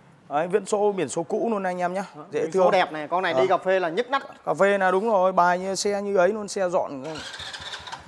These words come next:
Speaker 1: Bao zin hết. Đồ toàn đồ zin, bô biếc mới tinh thôi.
Speaker 2: Hết xăng à?
Speaker 1: Bao máy zin, hết xăng rồi. Thôi, cần gì phải xăng xe này làm chi nữa.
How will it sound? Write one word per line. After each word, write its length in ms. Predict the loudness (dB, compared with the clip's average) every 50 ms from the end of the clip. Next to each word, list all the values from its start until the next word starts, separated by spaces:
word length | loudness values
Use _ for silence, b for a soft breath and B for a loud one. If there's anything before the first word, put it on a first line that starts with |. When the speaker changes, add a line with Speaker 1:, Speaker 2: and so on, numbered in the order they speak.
| -20 -18 -8 0 4
Speaker 1:
Bao 260 | 6 8 8 8 6
zin 240 | 6 4 2 2 2
hết. 120 | 2 0 0 -2 -8 -10 -10 -12 -14 -14 -14 -14 -14 -14 -12 -2 2
Đồ 180 | 4 6 6 6
toàn 140 | 6 6 6
đồ 120 | 6 4
zin, 360 | 4 4 2 2 2 0 2 4
bô 240 | 6 6 6 6
biếc 180 | 6 6 4 4
mới 180 | 6 4 4 6
tinh 320 | 6 6 6 6 4 4
thôi. 120 | 2 0 -2 -6 -14 -14
Speaker 2:
Hết 120 | -10 -8
xăng 140 | -6 -6 -8
à? 60 | -8 -12 -6 2
Speaker 1:
Bao 240 | 6 6 8 8 6
máy 180 | 4 2 0
zin, 240 | 0 -2 -6 -6 -8 -10 -14
hết 100 | -10 -4
xăng 160 | -4 -2 -2
rồi. 80 | -2 -4 -6 -10 -20 _ _ _ _ _ _ _ _ 0
Thôi, 160 | 2 2 4
cần 220 | 4 4 2 2 0
gì 160 | -4 -4 -6 -8
phải 360 | -10 -12 -14 -14 -14 -14 -12
xăng 280 | -8 -8 -6 -6 -6 -6
xe 180 | -4 -4 -2
này 140 | -2 -4 -6
làm 140 | -6 -8 -8
chi 180 | -6 -6 -6
nữa. 160 | -6 -6 -10